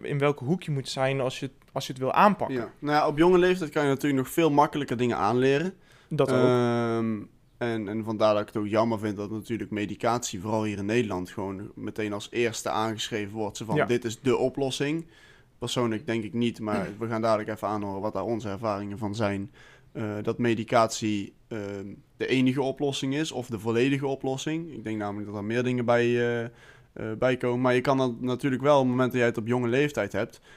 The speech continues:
Speaker 2: je hoeft en niet meer te speculeren, want je moet dus om de diagnose te krijgen, eh, voor je elfde al bepaalde symptomen hebben gehad om de
Speaker 1: Mhm.
Speaker 2: diagnose überhaupt te kunnen krijgen. Dus stel je zou hem laat moeten krijgen, dan zou je je nog op een of andere manier moeten herinneren dat je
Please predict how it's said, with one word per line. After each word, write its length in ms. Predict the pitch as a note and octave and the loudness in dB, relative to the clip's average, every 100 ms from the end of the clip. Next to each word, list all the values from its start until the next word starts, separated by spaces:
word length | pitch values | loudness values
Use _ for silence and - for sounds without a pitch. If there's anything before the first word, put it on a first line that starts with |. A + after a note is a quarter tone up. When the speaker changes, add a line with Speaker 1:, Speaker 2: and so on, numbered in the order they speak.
| - | -16
Speaker 2:
je 80 | - | -2
hoeft 160 | B2+ - | -2 0
en 140 | D3+ | 2
niet 100 | D#3+ | 4
meer 140 | C#3 B2 | 4 0
te 60 | |
speculeren, 720 | - C3 B2 B2 C3 D3+ A#2+ | 0 0 0 -2 2 2 2
want 260 | G#2+ G#2 G#2 | -2 -4 -6
je 80 | A2 | -4
moet 180 | A#2+ A#2+ | -4 0
dus 180 | A2+ | -2
om 160 | A2+ A2+ | -2 -6
de 100 | A2 | -6
diagnose 520 | A#2+ A#2 B2+ C3 B2 | -4 -4 -2 -2 -2
te 100 | - | -8
krijgen, 580 | - A#2 C3 B2 G#2+ G2+ - - - _ | 0 4 4 2 -2 -4 -12 -20 -20 _
eh, 100 | A2+ G#2 G2+ | -8 -6 -8
voor 320 | G2 C3+ C#3+ | 0 6 6
je 100 | B2 | 6
elfde 540 | - C3 A#2 A2+ G2+ - | 4 2 2 0 -2 -4
al 220 | - G#2 G#2 | -4 -2 -2
bepaalde 360 | G#2+ G#2+ G2+ | 0 0 0
symptomen 500 | G#2 G#2+ A2+ G#2+ G#2 | -2 -4 -2 -2 -2
hebben 180 | F2+ A2 | -6 -6
gehad 380 | G2+ G2 - - | -2 -2 -2 -12
om 200 | - C#3+ | -4 -2
de 60 | C#3 | 0
Speaker 1:
Mhm. 160 | C3 C3 | -2 0
Speaker 2:
diagnose 460 | D3 C#3+ C#3 C#3 | 0 0 -2 0
überhaupt 360 | C#3 B2+ C3 C3 | -2 0 0 -2
te 60 | |
kunnen 200 | - C3 | -4 -4
krijgen. 260 | B2+ B2+ C3+ | -2 -2 -2
Dus 100 | B2 | -6
stel 160 | - G#2 | -4 -4
je 60 | |
zou 160 | G#2+ G2+ | -4 -4
hem 80 | G2+ | 0
laat 240 | G#2 G#2+ | 2 2
moeten 220 | A2 G#2 | 0 -8
krijgen, 440 | - G2 F#2+ F#2+ F#2 - - - | -4 -2 -2 -6 -14 -18 -20 -12
dan 80 | G#2+ | -2
zou 160 | A2 | 0
je 60 | G#2+ | 0
je 60 | G2+ | -2
nog 180 | G2+ | -6
op 100 | A2 | -4
een 160 | A#2 A#2+ | -2 -2
of 60 | A2+ | -2
andere 220 | A2 G#2 | -6 -6
manier 220 | G#2+ G#2 | -6 -6
moeten 240 | G#2 G2+ | -6 -6
herinneren 500 | G#2 G#2+ B2+ G#2 G2 - - _ | -6 -2 -2 -2 -6 -12 -20 _
dat 180 | - A2+ | -6 -2
je 220 | A2+ F#2 | -2 -4